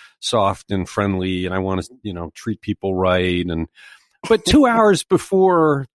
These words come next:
the, the speech, he took a shot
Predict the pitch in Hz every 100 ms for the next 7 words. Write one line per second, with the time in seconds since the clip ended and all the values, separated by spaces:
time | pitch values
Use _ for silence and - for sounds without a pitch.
0 | _ 160 165 156 151 160 - - 254 139
1 | 117 - - _ _ _ _ - 240 226
2 | 180 _ _ _ _ 226 240 196 - 131
3 | 95 127 233